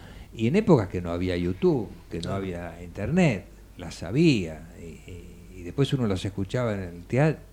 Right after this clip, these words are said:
Speaker 1: en el teatro y eran iguales. Digo, "¿Cómo puede saber tanto?".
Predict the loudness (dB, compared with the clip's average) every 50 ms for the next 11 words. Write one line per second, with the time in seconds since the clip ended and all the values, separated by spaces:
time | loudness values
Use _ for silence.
0 | -8 -4 -4 -2 -2 -2 0 2 4 4 4 2 -2 -6 -8 -8 -12 -16 -16 -14
1 | -12 -8 -6 -6 -4 -4 -4 -4 -4 -4 -2 0 2 4 4 4 2 0 -4 -8
2 | -12 -16 -18 -18 -16 -14 -12 -12 -10 -6 -4 -2 -2 -2 -2 -4 -4 -4 -4 -4
3 | -6 -8 -8 -8 -6 -8 -8 -10 -12 -12 -14 -12 -14 -14 -16 -18 -20 -20 -20 -20
4 | -20